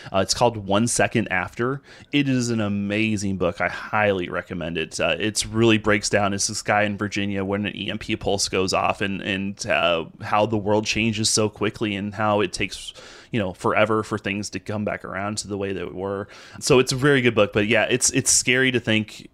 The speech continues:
and you don't, and what I was going with that is you don't know what other, what's happening in other countries. This could be a world war happening. You take out the United States and then you're on your own thing, and now all the other countries are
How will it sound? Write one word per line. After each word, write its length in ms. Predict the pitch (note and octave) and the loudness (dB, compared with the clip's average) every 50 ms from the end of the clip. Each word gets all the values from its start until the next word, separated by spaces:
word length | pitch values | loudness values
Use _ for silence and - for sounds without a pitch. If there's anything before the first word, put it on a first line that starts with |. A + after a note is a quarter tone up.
| - - - - - | -20 -20 -20 -10 -6
and 160 | - D3+ D#3 | -2 0 2
you 160 | D#3 F3 F3+ | 4 4 6
don't, 200 | E3 F#3 E3+ C3 | 6 4 4 4
and 120 | C#3+ D3+ D3+ | 4 4 6
what 120 | D#3+ D#3 | 6 6
I 20 | B2+ | 6
was 120 | A#2+ A2+ | 6 4
going 140 | A#2 D#3 F3+ | 2 2 2
with 100 | D3 - | 4 4
that 140 | A#2 G2+ G#2 | 4 4 4
is 140 | G#2 G#2+ | 2 0
you 140 | B2+ E3+ B3 | 0 2 4
don't 180 | C#4 F4 F3 C3+ | 4 4 4 6
know 80 | B2+ | 6
what 140 | A#2 A#2 - | 6 6 6
other, 380 | - A#2+ C#3+ D#3 C#3+ A#2+ A#2 - - | 4 4 2 2 0 0 -4 -6 -2
what's 220 | A2+ A#2+ A#2 - | 0 0 0 2
happening 360 | - B2 A#2+ - - A2 G#2 G2+ | 2 0 0 0 0 -2 -2 -2
in 120 | D#2+ - | -2 0
other 320 | D2 F#2+ G#2 A#2+ C3 C3+ | 2 2 4 4 4 2
countries. 720 | C3+ - - C#3+ C#3 C#3+ - - E3 E3+ F3+ F#3+ F#3 - - - - - - - - - - - - | 0 0 -2 -2 -2 0 -2 -2 -2 -2 -2 -2 -4 -6 -8 -12 -16 -20 -20 -20 -20 -20 -20 -20 -20
This 320 | D#3 D#3 E3 F#3 F3+ - | -4 0 2 2 2 4
could 140 | - - G3+ | 4 4 4
be 100 | F#3 F#3+ | 6 6
a 80 | E3 C3+ | 6 6
world 380 | A2+ G#2 A2+ A#2 B2+ C3 B2+ | 6 6 4 4 4 4 2
war 320 | A2 G2+ F#2+ F#2+ B2 D3+ C#3+ | 0 2 4 6 6 6 4
happening. 460 | B2 G#2 F2+ F#2 - F#2 F2 F2 G2+ | 4 2 0 0 -2 -4 -4 -4 -2
You 140 | G#2+ B2 C#3+ | -2 -2 0
take 280 | - - D3 C3 - | 2 2 2 4 4
out 160 | D3 C#3+ C3 | 4 2 2
the 80 | - A2+ | 0 -2
United 360 | G2+ G2+ G#2 G#2+ A2+ G#2 F#2+ | -2 0 0 0 0 0 0
States 400 | - - - B2 C3+ C3 A#2 - | -2 0 2 4 4 4 2 2
and 140 | G#2+ G2+ G2+ | 0 0 0
then 160 | G#2+ G#2 G#2 | 2 0 0
you're 240 | G2+ G#2 A#2+ C3 B2+ | 2 2 2 4 6
on 180 | A#2 A2 G#2+ G#2 | 6 6 4 2
your 200 | F#2+ F#2+ G2+ A2 | 0 2 2 4
own 200 | C3+ D#3+ D#3+ D3+ | 4 4 2 0
thing, 280 | - G2 G2 A2 A2+ | 0 0 0 0 -2
and 140 | G#2 G2+ G#2 | -2 0 0
now 400 | G#2+ A2+ A#2 A2+ A2 G#2+ G#2+ G#2+ | 2 4 6 6 6 6 4 4
all 260 | - - A2 B2 - | 4 4 4 4 4
the 100 | A#2+ A#2 | 4 4
other 120 | G#2+ G#2 G#2 | 2 2 2
countries 460 | - B2+ B2+ D3+ - - C3+ A2 - | 2 0 0 0 0 -2 -2 0 0
are 220 | G#2 G#2 G#2 G2 | 0 0 -2 -4